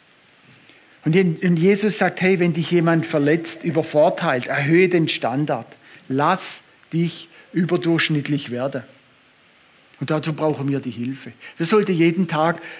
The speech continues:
vorm Aufstehen sagen, "Heiliger Geist, komm du in mein Leben. Wasche mich rein. Gib mir die Kraft, den heutigen Tag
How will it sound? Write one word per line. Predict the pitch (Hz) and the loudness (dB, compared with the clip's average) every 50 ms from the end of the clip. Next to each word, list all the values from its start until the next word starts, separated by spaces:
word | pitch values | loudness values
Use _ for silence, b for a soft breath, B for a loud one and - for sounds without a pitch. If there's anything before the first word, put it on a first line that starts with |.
| B - | B -14
vorm | - - - 170 156 151 | -4 0 2 2 2 2
Aufstehen | - 147 151 170 175 - - - 175 170 160 143 139 135 B B B | 0 0 0 2 2 0 0 0 2 2 2 0 -2 -4 B B B
sagen, | - - 156 143 151 151 143 | -8 -6 -6 -4 -4 -4 -2
"Heiliger | 151 156 156 156 147 156 147 | -2 -2 0 0 -2 -2 -4
Geist, | 147 139 139 147 - - | -4 -4 -4 -4 -4 -4
komm | - 156 147 143 | -4 -4 -4 -4
du | - 139 139 | -2 -2 -2
in | 147 143 | -2 -2
mein | 139 135 131 127 | -2 -2 -4 -4
Leben. | 120 113 120 131 135 127 113 B B B B B B B - | -4 -4 -4 -4 -6 -6 -10 B B B B B B B -8
Wasche | - 151 147 - - 175 | -6 -4 -2 0 0 2
mich | 165 165 147 127 - 120 120 | 2 0 0 -2 -4 -8 -10
rein. | 113 113 139 151 147 131 110 - b b b b b b b b b b b b _ _ _ _ | -6 -4 -4 -2 -2 -4 -6 -8 b b b b b b b b b b b b _ _ _ _
Gib | - 180 160 | -2 0 2
mir | 190 180 165 | 2 2 2
die | - 160 - | 0 -4 -4
Kraft, | - - - 156 165 190 190 - - | -4 -2 0 0 0 0 -2 -2 -2
den | 180 160 139 139 | -2 0 0 2
heutigen | 156 170 156 175 151 165 156 147 | 2 2 0 0 0 -2 -2 -2
Tag | - - 143 127 135 151 156 - | -4 -4 -4 -2 -2 -2 -4 -6